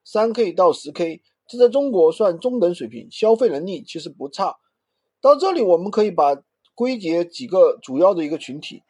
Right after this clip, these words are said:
学生、年轻人、收藏玩家、宝妈。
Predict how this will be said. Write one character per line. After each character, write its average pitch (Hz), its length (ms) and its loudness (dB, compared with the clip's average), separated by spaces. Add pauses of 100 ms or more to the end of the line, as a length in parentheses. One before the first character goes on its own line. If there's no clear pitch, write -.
(260)
学 190 260 0
生、 247 260 0 (680)
年 175 220 -4
轻 254 180 -2
人、 151 340 -2
收 240 260 4
藏 170 380 -4
玩 147 260 -2
家、 196 320 -2 (160)
宝 123 160 -2
妈。 160 300 -6